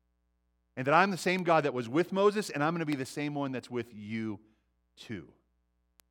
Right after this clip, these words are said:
So for you and I who have fear and we, we sit back like, "I don't know if I can do this." Y-, maybe you sit here and you're like, uh, you know, it's a new year and you've made resolutions, but you're like, "I'm not sure if I can do this." You can. You don't have to be me and you don't have to be someone else.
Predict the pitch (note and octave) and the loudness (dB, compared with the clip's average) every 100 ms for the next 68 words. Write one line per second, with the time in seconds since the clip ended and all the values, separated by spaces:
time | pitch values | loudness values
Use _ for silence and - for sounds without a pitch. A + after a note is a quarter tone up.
0 | _ F3 D#3+ F#3 F#3+ G#3 F3 D3 - G#3 | _ -4 0 0 4 6 4 2 -2 0
1 | B3+ F3 D3+ D#3+ D3+ - C#3 F3+ G3+ D#3+ | 2 2 2 0 -2 -6 -4 -2 -2 -6
2 | D#3+ G3+ G#3+ G#3+ G3+ F3+ E3+ G3+ G#3+ G#3+ | -8 -6 -2 2 2 0 -2 0 4 4
3 | - - D#3+ F3+ F3+ A3+ A#3 F3+ G#3 G3 | 2 -20 -12 -6 -2 0 0 -2 -6 -4
4 | A3+ G#3+ F#3+ F#3 F3 F3+ F#3 F3+ - D#3+ | 2 2 2 0 -2 -4 -2 -2 -2 -4
5 | F#3+ G3+ F#3+ G3 F3+ D3+ D#3 D#3 C#3+ D#3+ | -4 -2 0 2 2 -2 -4 -4 -2 -2
6 | G#3 G3+ E3 C3 C#3+ C3+ D#3 E3+ D3+ E3 | -2 -6 -8 -10 -12 -12 -10 -10 -8 -6
7 | D3+ C#3 C3+ G3 G#3+ - - - _ F3+ | -6 -10 -6 2 2 0 -16 -20 _ -6
8 | F3 A3+ C4+ F#3 F3+ A3+ B3 A#3 F#3 D#3+ | -2 0 2 2 2 2 0 0 -4 -2
9 | E3+ G#3 A#3+ G3+ G3 F#3+ - F#3 E3+ A3 | 0 0 -2 -4 -4 -4 0 2 2 0